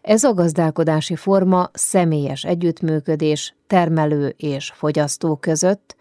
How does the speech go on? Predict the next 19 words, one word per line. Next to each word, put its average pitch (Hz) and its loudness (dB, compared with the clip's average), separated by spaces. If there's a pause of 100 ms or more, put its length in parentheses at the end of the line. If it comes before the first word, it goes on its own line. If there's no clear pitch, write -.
(120)
amelyben 202 6
a 196 4
gazdálkodással 147 0
járó 135 -2
kockázatokat, 165 0
felelősséget 165 2 (120)
és - -2
a 226 4
gazdálkodás 165 2
gyümölcseit 190 4
egy 196 4
hosszú 147 -2
távú 143 0 (100)
megállapodásban 147 0 (100)
szabályozott 135 -2
módon 170 0 (140)
közösen 143 2
osztják 139 -6
meg. 147 -6